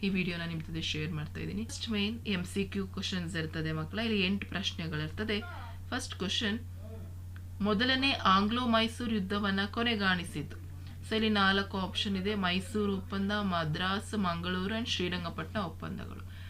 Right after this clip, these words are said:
So ಇದರಲ್ಲಿ ಯಾವುದು ಒಪ್ಪಂದ ಸರಿಯಾಗಿದೆ ಅದನ್ನ ಆಯ್ಕೆ ಮಾಡಿ ಬರೀರಿ.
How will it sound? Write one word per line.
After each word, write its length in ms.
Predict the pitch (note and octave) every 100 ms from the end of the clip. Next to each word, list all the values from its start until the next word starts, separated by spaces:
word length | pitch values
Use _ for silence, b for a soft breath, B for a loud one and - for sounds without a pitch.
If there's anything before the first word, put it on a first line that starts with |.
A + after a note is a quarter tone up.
| B -
So 100 | G#3
ಇದರಲ್ಲಿ 300 | G3 G#3 G3+
ಯಾವುದು 420 | F3 F#3 G#3+ G#3+
ಒಪ್ಪಂದ 500 | - G3 - F#3 F#3 A3 B B B -
ಸರಿಯಾಗಿದೆ 520 | F#3+ F#3+ F3+ F3 F3+
ಅದನ್ನ 220 | F3 F3+ F3
ಆಯ್ಕೆ 340 | E3 D#3+ G3+
ಮಾಡಿ 280 | F3+ D#3 D#3
ಬರೀರಿ. 380 | D3+ D3+ D#3+